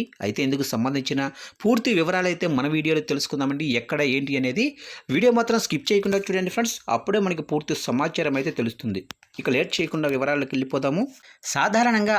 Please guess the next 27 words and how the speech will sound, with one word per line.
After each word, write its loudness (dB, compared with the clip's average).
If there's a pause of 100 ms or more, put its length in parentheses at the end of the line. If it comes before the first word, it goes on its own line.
అనాథాశ్రమాలు 2 (200)
సేఫ్ 0
అనే 2 (120)
ఆలోచన 0 (120)
ఉంటుంది, 0 (240)
కానీ 2 (360)
ఈ 2
ఇన్సిడెంట్ 2
వింటే 0 (160)
గుబులు 2
పుట్టటం -4 (140)
ఖాయం. 0 (640)
ఐర్లాండ్లోనే 4 (160)
టొవామో 2 (220)
కౌంటీ 2 (140)
గాల్వేలో 2
ఉన్న 0 (200)
సెయింట్ 0 (140)
మేరీస్ 2 (380)
మదర్ 2
అండ్ 4
బేబీ 0
హోమ్‌కు 0
చెందిన 0 (260)
సెప్టిక్ -4
ట్యాంకులో 0 (520)
దాదాపు 2